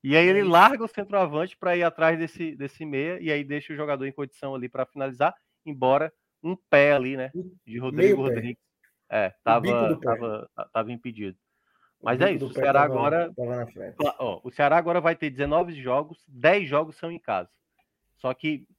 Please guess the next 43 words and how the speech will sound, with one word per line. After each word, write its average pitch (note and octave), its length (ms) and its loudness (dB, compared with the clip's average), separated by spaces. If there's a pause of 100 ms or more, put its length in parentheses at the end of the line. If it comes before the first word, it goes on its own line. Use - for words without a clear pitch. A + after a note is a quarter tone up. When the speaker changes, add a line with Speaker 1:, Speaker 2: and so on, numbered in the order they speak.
Speaker 1:
é A2 80 -10
difícil C#3 400 -8
imaginar D3 300 2
que C#3+ 60 -18
o - 20 -20
Ceará C#3+ 220 2
vai D3+ 100 -6
vencer D3 320 -10
os C3+ 80 -10
dez C#3+ 220 0
jogos. G2 280 -6 (500)
O - 40 -20
Ceará A#2 220 2
vai C3+ 100 -2
ter C#3+ 160 -8
que C#3 140 -8
melhorar C#3 320 2
muito C#3+ 260 -6
seu F3 100 -4
desempenho C#3+ 460 -6
como B2 220 -10
visitante. C3 680 -8
O C3+ 60 -14
que, C#3+ 120 -10
é B2+ 80 -8
claro, B2+ 360 4
assim, A2 340 -14
não C#3 240 4
até E3+ 200 2
agora, C#3 280 0
porque D3 120 -4
até C#3+ 160 -2
agora C3 340 0 (260)
é A#2+ 60 0
até C#3 240 4
bom. C3 300 -2 (340)
Eu G#2+ 80 -12
tô - 80 -14
falando C3 380 0
com D3+ 160 -4
o D#3 40 -10
Guto D3 320 -8
Ferreira. A#2 400 -2